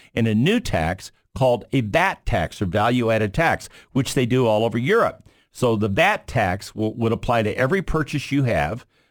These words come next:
okay, and that, that, that is gonna be a seventy-two percent additional tax that, that, that we would see put on whatever the case may be, whatever it is you're buying. Uh, and last but not least, a thirty-five percent income tax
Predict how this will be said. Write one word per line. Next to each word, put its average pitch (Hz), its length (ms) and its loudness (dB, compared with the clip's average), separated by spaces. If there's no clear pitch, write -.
okay, 117 340 -2
and 117 260 0
that, 120 320 -2
that, 143 380 0
that 165 280 -2
is - 160 -6
gonna 113 200 -2
be 101 140 -4
a 95 60 0
seventy-two 156 680 0
percent 98 500 -2
additional 98 600 0
tax 85 520 -4
that, 92 220 -4
that, 92 240 -4
that 95 140 0
we 104 180 -2
would 95 160 -4
see 87 320 -2
put 120 140 0
on 95 400 0
whatever 180 460 0
the 175 100 -4
case 87 300 -2
may 78 100 -2
be, 76 120 -2
whatever 98 320 0
it 95 60 -2
is 92 160 -4
you're 87 80 -6
buying. - 320 -8
Uh, 90 200 -2
and 120 160 2
last 220 320 2
but 143 100 0
not 135 260 0
least, 95 380 -2
a 113 80 -2
thirty-five 131 680 0
percent 107 480 -4
income 113 440 0
tax 82 500 -4